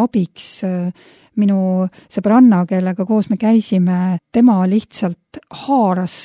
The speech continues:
selle lapse kaenlasse ja astus siis laps kaenlasse selle kiirustava ema kõrval. See ema alguses kohkus ära, kui tema laps haarati, aga ta kohe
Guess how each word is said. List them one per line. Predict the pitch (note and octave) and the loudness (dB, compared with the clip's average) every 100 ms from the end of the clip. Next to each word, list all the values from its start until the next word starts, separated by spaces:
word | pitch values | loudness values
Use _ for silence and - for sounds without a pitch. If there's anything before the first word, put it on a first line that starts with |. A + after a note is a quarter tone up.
| - | -14
selle | - G3+ G3 | -6 -4 -2
lapse | G#3+ B3 - G3+ F3+ F3+ _ | -2 -2 -6 -6 -4 -6 _
kaenlasse | - G#3+ F3 E3 E3+ - - F3 E3 _ _ _ _ _ - | -2 0 0 -2 -6 -12 -10 -8 -8 _ _ _ _ _ -4
ja | F#3+ F3+ F3+ - - | -2 -2 -4 -6 -2
astus | A#3 - - G#3 - - | -2 -2 -8 -10 -8 -6
siis | F#3+ | -2
laps | A#3 C4 - | -2 -2 -10
kaenlasse | - A3 A3 F#3 F#3 - | -4 0 2 0 -4 -6
selle | F#3+ | -6
kiirustava | F3+ A#3 A#3+ - G3 F#3+ | 0 0 0 -2 -4 0
ema | A3 G#3 - | 0 0 2
kõrval. | A3 G#3+ E3+ F3 F#3+ _ _ _ _ _ _ _ | 2 2 -2 -6 -10 _ _ _ _ _ _ _
See | - G#3 | -4 2
ema | C4 A3 | 4 4
alguses | G#3+ A3 G#3+ G3+ - | 2 0 -4 -8 -4
kohkus | B3+ B3 - G3 G#3+ | -2 -2 -4 -4 -2
ära, | C#4+ B3+ G3 F#3 - - _ | 0 0 0 -2 -6 -20 _
kui | G3 | -4
tema | G3 G3+ G3 | 0 0 0
laps | A#3 - - - | -2 -6 -10 -2
haarati, | A#3+ A#3+ G3 _ G3+ | 0 2 -2 _ -4
aga | F#3 F#3+ | -2 -4
ta | G3 | -6
kohe | G#3 G#3+ G#3 F#3 | -4 -2 0 -2